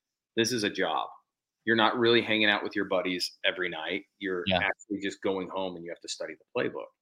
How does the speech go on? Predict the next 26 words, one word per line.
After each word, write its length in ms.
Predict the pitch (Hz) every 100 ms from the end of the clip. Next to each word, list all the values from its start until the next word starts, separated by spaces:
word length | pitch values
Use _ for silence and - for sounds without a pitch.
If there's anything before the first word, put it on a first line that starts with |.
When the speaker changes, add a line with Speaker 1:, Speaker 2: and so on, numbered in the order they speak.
| _ - _
Speaker 1:
It's 120 | - -
Speaker 2:
Yeah. 80 |
Speaker 1:
just 140 | - -
different 300 | 147 123 107
in, 160 | 104 -
in, 360 | 113 98 92 _ _ -
on 140 | 104
tour. 440 | - 151 208 110 98
I 60 |
mean, 140 | 98 98
that 140 | 139
can 100 | 202
be 100 | 185
a 60 | 92
lonely 420 | 92 104 104 98
deal 260 | 104 101 92
anyways. 540 | 202 147 85 - - _ _ _ _ _ _ _ -
You're 140 | 147
just 180 | 143 -
traveling 560 | 123 120 135 156 147 123 - _ -
every 320 | 120 131 123
weekend, 520 | 117 131 127 127 120
staying 320 | - 107 117
in 120 | 120 110
a 60 |
hotel, 640 | 113 107 104 110 117 107